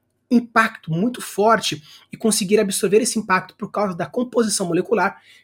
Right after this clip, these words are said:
já o adamante tem uma outra composição molecular diferente, que torna uma dureza diferenciada.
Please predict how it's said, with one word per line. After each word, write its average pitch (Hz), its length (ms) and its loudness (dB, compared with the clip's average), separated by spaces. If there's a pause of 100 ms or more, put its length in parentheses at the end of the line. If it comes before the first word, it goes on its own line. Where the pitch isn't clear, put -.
(100)
já 196 540 2
o 196 100 2
adamante 214 480 2
tem 202 80 -2
uma 196 260 -4
outra 269 420 2
composição 165 500 -4
molecular 151 320 -2
diferente, 190 440 0 (300)
que 220 80 -6
torna 196 300 0
uma 196 140 0
dureza 185 680 4
diferenciada. 151 680 -4